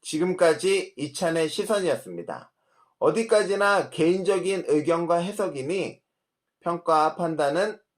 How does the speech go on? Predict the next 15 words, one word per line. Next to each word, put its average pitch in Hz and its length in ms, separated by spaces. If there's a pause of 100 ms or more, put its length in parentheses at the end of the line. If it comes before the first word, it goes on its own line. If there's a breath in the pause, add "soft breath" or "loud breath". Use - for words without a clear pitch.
보시는 127 500
분께 147 360
맡기겠습니다. 76 960 (640)
생각해 208 440
볼 196 180
거리가 170 500
되셨다면 147 800 (300)
구독과 120 640
좋아요, 127 540 (180)
알람 123 340
설정 180 500
부탁드려요. 104 840 (680)
오늘도 156 720 (140)
도시의 110 500
차는 160 500